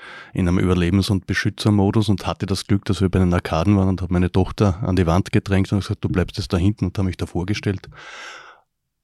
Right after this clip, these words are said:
Und war sicher. Also ich hab gewusst, mit diesen Arkaden, ich bin in Sicherheit.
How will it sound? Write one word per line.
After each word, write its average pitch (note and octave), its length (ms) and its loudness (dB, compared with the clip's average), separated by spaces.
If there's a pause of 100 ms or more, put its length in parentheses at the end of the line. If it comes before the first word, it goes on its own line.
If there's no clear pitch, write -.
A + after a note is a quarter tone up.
(120)
Und A#2+ 180 0
war G#2 120 0
sicher. - 400 0
Also F2 160 -2
ich F#2+ 60 -4
hab - 60 -12
gewusst, G#2 380 2
mit G2+ 140 -2
diesen G#2+ 220 2
Arkaden, G2 680 0
ich G2 160 -6
bin G2 140 2
in F#2 100 4
Sicherheit. A2 680 0